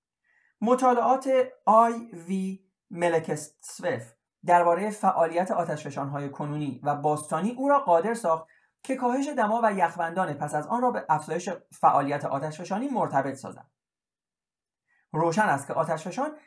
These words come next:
تأثیر قابل توجهی در جو به جای می‌گذارد. ترکیب گازی و دمای آن را تغییر می‌دهد و با غبار حاصل از آتشفشان جو را آلوده می‌سازد. به هنگام آتشفشان،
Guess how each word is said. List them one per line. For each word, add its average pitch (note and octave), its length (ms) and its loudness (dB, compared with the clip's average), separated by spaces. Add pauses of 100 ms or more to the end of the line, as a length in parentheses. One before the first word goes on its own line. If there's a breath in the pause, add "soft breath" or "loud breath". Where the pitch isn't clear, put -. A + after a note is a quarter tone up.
(120 loud breath)
تأثیر C#4+ 380 2
قابل G3 300 2
توجهی E3+ 480 0
در D3 240 2
جو G3 280 6
به C#3+ 80 -4
جای C#3+ 200 -2
می‌گذارد. C3 560 -8 (640)
ترکیب E3+ 400 4
گازی D3 360 0
و C#3+ 100 2
دمای C#3 280 2
آن D3+ 180 -2
را C3+ 100 -2
تغییر C3+ 360 -2
می‌دهد D3+ 400 -2 (320 loud breath)
و G3 100 6
با G#3+ 120 6
غبار A3 500 6
حاصل G#3 300 0
از D#3+ 140 4
آتشفشان F#3 600 -4
جو G3+ 140 4
را G#3 260 8
آلوده C#3+ 360 2
می‌سازد. B2 480 -8 (1900)
به D#3 100 0
هنگام C#3+ 300 2
آتشفشان، C#3+ 600 -2